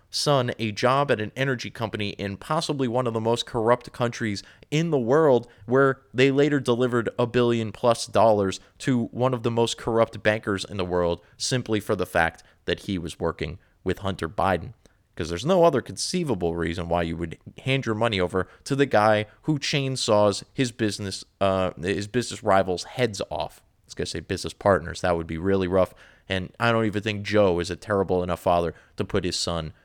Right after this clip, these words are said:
in that position. Although, he was working with a guy who chainsaws people's heads off. Just saying. Just saying. And then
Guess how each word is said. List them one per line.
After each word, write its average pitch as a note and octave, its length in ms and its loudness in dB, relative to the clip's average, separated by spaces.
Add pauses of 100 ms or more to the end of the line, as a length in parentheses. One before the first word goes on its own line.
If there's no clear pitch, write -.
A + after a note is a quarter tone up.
in F2+ 120 -6
that E2 180 -4
position. F#2 420 -4 (280)
Although, C3+ 480 4 (180)
he A2 60 0
was G#2 240 6
working F2+ 260 0
with E2 120 -4
a F2 40 -6
guy E2+ 320 2 (280)
who A#2 120 2
chainsaws F#2 560 -4
people's E2 300 -10
heads G2 220 -2
off. - 180 -6
Just E3+ 200 2
saying. E3+ 300 -2 (500)
Just - 460 0 (400)
saying. - 380 -4 (300)
And G#2+ 160 -2
then F3 380 0